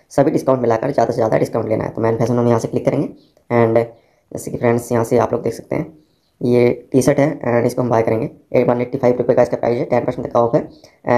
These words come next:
and एक सौ तेईस रुपये with टू special offer friends, आप लोग को मिल जाएगी। तो यहाँ पर कितना आप लोग को discount मिल सकता है। उसके बाद friends, आप लोग को हम बताएंगे कि यहाँ से आप लोग किस तरीके से spin and win करके यहाँ से, यहाँ से coupon या फिर आप लोग कह सकते हैं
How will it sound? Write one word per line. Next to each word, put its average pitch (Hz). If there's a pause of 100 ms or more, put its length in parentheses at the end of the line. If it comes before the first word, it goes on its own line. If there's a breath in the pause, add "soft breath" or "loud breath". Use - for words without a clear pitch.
and 120
एक 127
सौ 135
तेईस 135
रुपये 135
with 127
टू 135
special 123
offer 117
friends, 113
आप 110
लोग 107
को 113
मिल 104
जाएगी। - (460 soft breath)
तो -
यहाँ 117 (100)
पर 131
कितना 139 (400)
आप 117
लोग 120
को 127
discount 117
मिल 117
सकता -
है। 135 (360 loud breath)
उसके 143
बाद 143
friends, 147
आप 131
लोग 135
को 135
हम 127
बताएंगे 123
कि 135
यहाँ 123
से -
आप 113
लोग -
किस -
तरीके -
से 123
spin 120
and 117
win 117
करके 120
यहाँ 113
से, 139
यहाँ -
से 117
coupon 127
या 127
फिर 127
आप 113
लोग 123
कह 120
सकते -
हैं 120